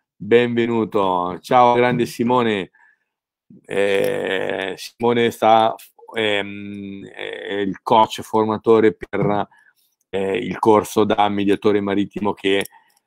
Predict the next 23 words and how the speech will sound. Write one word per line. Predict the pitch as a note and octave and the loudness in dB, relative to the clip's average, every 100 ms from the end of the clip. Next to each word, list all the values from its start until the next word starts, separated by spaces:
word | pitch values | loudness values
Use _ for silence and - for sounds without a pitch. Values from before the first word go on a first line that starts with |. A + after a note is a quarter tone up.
| _ - | _ -8
eh, | E2+ F#2 F2+ F2 | -4 -4 -6 -6
stiamo | - G#2 G2+ G2+ G2 G2 | 0 0 2 2 2 0
ovviamente | G2 F#2+ G2+ G2 F#2 | -2 -2 -2 -4 -4
facendo | F#2 - A2 A2 A2+ A2+ | -4 -2 -2 0 2 2
per | G#2+ F#2 | 0 0
la | F#2 | 0
preparazione | F#2+ F#2 F#2 F2 - G#2 | -2 0 0 0 0 0
all'esame, | F#2+ F#2 F#2+ G2 G2 F2 | 0 -2 2 2 0 -4
quindi | F#2 F#2 F#2 - _ _ | -6 -8 -8 -12 _ _
insomma | F#2 F#2 - G2 F#2 - - _ - | -18 -12 -6 -2 -2 -4 -16 _ -10
ha | G2+ G2+ | -10 0
fatto | G#2 G2 G#2 | 0 2 -2
un | G2 F#2+ | -2 -4
weekend | F#2 G#2+ - A#2 A2 G#2+ G#2 | 0 -2 0 0 0 0 -2
super, | - C3+ A2 G#2+ F2 E2+ | 2 4 4 2 -2 -4
ci | - | -8
è | |
piaciuto | F2+ - A2 A2+ | -10 -10 -6 -4
moltissimo. | G#2 G2 A2 G2 - F#2 E2+ _ _ _ _ _ _ _ - _ - | -4 -4 -6 -8 -10 -10 -12 _ _ _ _ _ _ _ -20 _ -4
Eh, | F#2+ G2+ G2+ G2 F#2+ F#2+ G2 G2+ G2 G2 G2 F2+ | -2 0 0 0 0 -2 -4 -6 -6 -6 -6 -4
quindi | A2+ A2 G2+ G2 | -4 -2 -4 -6
va | G2 G2 G#2 G#2+ | -10 -8 -2 0
bene. | G#2 A2+ A2+ G#2+ G2+ G2 F#2 | 4 6 6 6 2 -2 -4